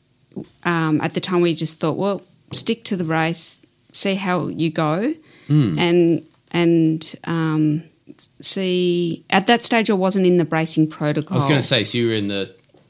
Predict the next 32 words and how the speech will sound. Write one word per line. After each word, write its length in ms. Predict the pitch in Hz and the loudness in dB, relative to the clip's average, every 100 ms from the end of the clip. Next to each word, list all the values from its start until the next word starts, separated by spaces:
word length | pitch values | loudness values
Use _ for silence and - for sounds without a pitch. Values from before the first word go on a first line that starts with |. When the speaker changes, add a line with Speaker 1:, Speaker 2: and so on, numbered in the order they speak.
| _ _ _ | _ _ _
Speaker 2:
the 140 | 104 95 | -10 -10
thirty 340 | - - 147 | -12 -6 2
Speaker 1:
I 40 | 196 | 4
was 160 | 220 - | 4 4
Speaker 2:
to 80 | - | 2
Speaker 1:
just 140 | 98 | 2
Speaker 2:
ninety 220 | 180 175 | 2 2
Speaker 1:
in 60 | 85 | 0
Speaker 2:
range 340 | 85 82 - | -4 -8 -10
brace. 380 | - - - - | -12 -12 -12 -14
Speaker 1:
Yes. 840 | - 135 156 151 151 - - - - | -10 -4 -2 -2 -2 -4 -4 -6 -8
So 600 | - 196 175 170 165 165 - - | -4 0 0 2 0 -2 -4 -8
I 80 | |
think 300 | 185 226 214 | -4 -2 -2
we 100 | 214 | -2
just 240 | - 170 - | -2 -4 -4
decided 480 | - - 156 151 151 | -4 -2 -2 -2 -4
to 80 | - | -2
see 300 | - 170 160 | 0 2 2
if 80 | |
I 60 | 151 | 0
had 220 | 160 151 | -4 -2
any 240 | 147 143 139 | 0 2 2
instability. 960 | 147 - 147 131 135 135 131 135 - _ _ - | 0 -4 -6 -4 -4 -2 -4 -4 -8 _ _ -6
Speaker 2:
Okay. 420 | 185 - 104 127 _ - | -4 -4 -8 -10 _ -6
Speaker 1:
Um, 640 | 165 143 143 135 127 127 - _ - | -2 0 0 -2 -2 -4 -8 _ -2
Speaker 2:
So 80 | 143 | 2
he 60 | |
was 140 | 135 - | 2 2
pretty 200 | 127 107 | 2 4
open 320 | 110 110 101 | 2 2 -2
to 300 | 90 92 - | -2 -4 -6